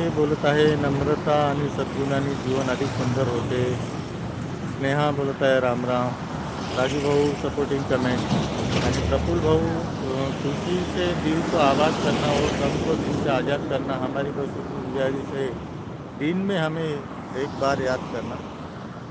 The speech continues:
आणि आता मी खरंच सर्वांची रजा घेतो,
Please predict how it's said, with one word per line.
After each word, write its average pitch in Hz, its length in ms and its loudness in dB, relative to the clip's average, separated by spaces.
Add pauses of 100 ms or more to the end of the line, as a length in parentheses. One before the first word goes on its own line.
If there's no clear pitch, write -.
आणि 139 500 -6
आता 143 480 0 (800)
मी 143 600 -4 (160)
खरंच 160 200 0 (480)
सर्वांची 147 400 -2
रजा 135 260 0
घेतो, 135 320 -4